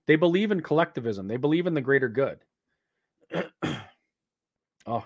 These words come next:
that brings up some, uh, reminders. I watched, uh, nineteen eighty-four, like, the movie last night. Horrible movie. Horrible, horrible movie. So slow and bland and dry and boring,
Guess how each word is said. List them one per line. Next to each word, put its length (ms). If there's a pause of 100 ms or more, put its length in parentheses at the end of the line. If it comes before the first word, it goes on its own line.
that 80
brings 200
up 140
some, 240
uh, 160 (1500)
reminders. 580
I 80
watched, 480
uh, 160
nineteen 340
eighty-four, 600 (240)
like, 180
the 60
movie 340
last 280
night. 260 (720)
Horrible 480
movie. 460
Horrible, 720
horrible 520
movie. 380
So 540
slow 460
and 100
bland 300
and 100
dry 180
and 140
boring, 340